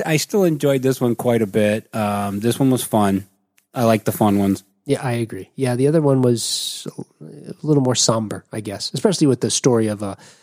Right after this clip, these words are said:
Speaker 2: a
Speaker 1: With
Speaker 2: man who
Speaker 1: dead
Speaker 2: lost his
Speaker 1: children.
Speaker 2: Yes.
Speaker 1: Yeah. Yeah, those aren't my favorites.
Speaker 2: I got an idea for a sci-, sci-fi sitcom, Dead Children.
Speaker 1: <laughs> Yeah.
Speaker 2: I almost had
Speaker 1: Well, there
Speaker 2: it.
Speaker 1: is a, there is a great eighties movie called Dead Kids,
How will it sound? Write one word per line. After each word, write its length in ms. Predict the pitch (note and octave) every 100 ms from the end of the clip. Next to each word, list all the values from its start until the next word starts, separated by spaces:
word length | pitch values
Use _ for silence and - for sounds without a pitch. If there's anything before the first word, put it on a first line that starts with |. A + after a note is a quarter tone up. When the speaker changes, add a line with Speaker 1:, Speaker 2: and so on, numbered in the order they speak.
| - -
Speaker 2:
a 120 | -
Speaker 1:
With 100 | A#2
Speaker 2:
man 80 | A#2 A#2+
who 60 | A#2
Speaker 1:
dead 60 |
Speaker 2:
lost 160 | A2+ G#2+
his 80 | G2+
Speaker 1:
children. 260 | G2 G2+ G2
Speaker 2:
Yes. 420 | A#2+ - - - F3 _ _ _
Speaker 1:
Yeah. 120 | - _ _ -
Yeah, 180 | G#2 F2+
those 260 | B2+ A#2
aren't 140 | A#2 G#2
my 100 | F#2+
favorites. 720 | - - G#2+ F#2 F2+ F2 - - -
Speaker 2:
I 140 | B3+
got 180 | B3+ D#3+
an 80 | C3
idea 340 | A#2+ A2+ D3+
for 160 | C3+ A2+
a 60 | G#2
sci-, 340 | - C3+ D3+ C#3+ -
sci-fi 680 | C#3 - E3 D#3+ D3 - D3+
sitcom, 720 | C#3 - D3 - - F3+ G3 - _ _ _ _ _
Dead 260 | - G#3 D#3
Children. 540 | - C3+ A2+ G2+ F#2 G2+ _ _ _ _ -
Speaker 1:
<laughs> 400 | F#3 - - -
Yeah. 160 | C#3+ - _ _ _ _
Speaker 2:
I 160 | C#3+ D#3
almost 200 | F3+ F#3+
had 60 | E3
Speaker 1:
Well, 80 | -
there 120 | E3
Speaker 2:
it. 40 |
Speaker 1:
is 80 | D#3+
a, 100 | B2+ - D3 - - - _ -
there 140 | C#3
is 100 | F3
a 60 | A#2
great 240 | C3 A#2
eighties 280 | A#2 A2+ F#2+
movie 220 | G#2 G2
called 240 | G2+ F#2
Dead 240 | F2+ G2 F2+
Kids, 380 | F#2 F2+ E2+